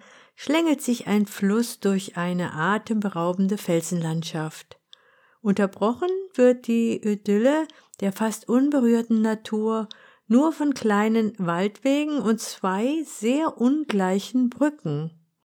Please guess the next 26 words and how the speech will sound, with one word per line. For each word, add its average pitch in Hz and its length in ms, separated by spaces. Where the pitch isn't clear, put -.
Die 214 100
eine 285 300
Brücke 202 380
ist 170 480
kurz 311 520
und 180 200
solide 233 560
gebaut 233 640
aus 185 320
massiven 190 580
Holzplanken 254 920
und 220 240
mit 226 180
einem 208 520
hohen 240 400
Geländer 202 480
versehen. 175 760
Die 175 160
zweite 196 800
hängt 247 580
in 220 140
einer 165 400
Höhe 254 340
von 196 340
siebzig 269 720
Metern 202 680